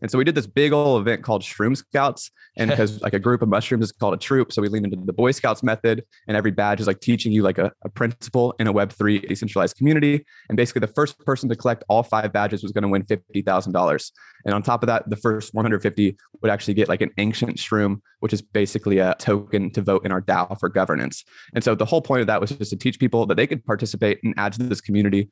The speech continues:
Speaker 1: just like me, a project founder. And I think it was a huge success. We've had probably dozens of businesses come out of that, and many, many other notable people in the space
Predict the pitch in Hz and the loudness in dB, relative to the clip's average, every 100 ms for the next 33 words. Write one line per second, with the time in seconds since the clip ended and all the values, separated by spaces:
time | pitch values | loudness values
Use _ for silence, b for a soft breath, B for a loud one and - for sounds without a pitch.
0 | _ 135 127 110 107 92 - 95 90 82 | _ -2 0 0 2 2 0 -2 -2 -4
1 | 90 85 80 - 101 98 - B - 120 | -4 -2 -4 -4 -6 -6 -8 B -4 0
2 | 123 104 110 - 101 - 101 - 104 98 | 2 2 0 0 -4 -2 -2 -2 -2 -2
3 | - 104 92 90 95 107 107 101 92 104 | -2 -2 -2 0 0 2 0 -2 0 -2
4 | 107 107 - 101 101 107 110 107 - B | 0 -2 -2 -2 -2 0 0 -2 -4 B
5 | B 98 104 117 117 113 113 - 104 104 | B -2 2 2 2 2 2 0 0 0
6 | 98 104 98 113 101 98 - 98 98 - | 2 0 0 -2 -2 -4 -8 -6 -6 -6